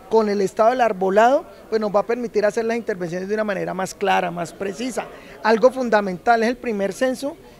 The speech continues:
que nos da un valor ecosistémico de esos árboles.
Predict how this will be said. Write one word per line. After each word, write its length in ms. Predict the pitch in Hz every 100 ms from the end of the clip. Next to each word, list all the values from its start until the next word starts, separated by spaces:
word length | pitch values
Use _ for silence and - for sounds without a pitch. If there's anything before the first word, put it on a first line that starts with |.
| -
que 140 | 214
nos 240 | 214 208 175
da 120 | 214
un 120 | 220
valor 400 | 233 240 247 240 -
ecosistémico 1120 | 247 - 226 - 214 - - 262 277 - 254
de 80 | 277
esos 180 | 226
árboles. 440 | 247 226 170 151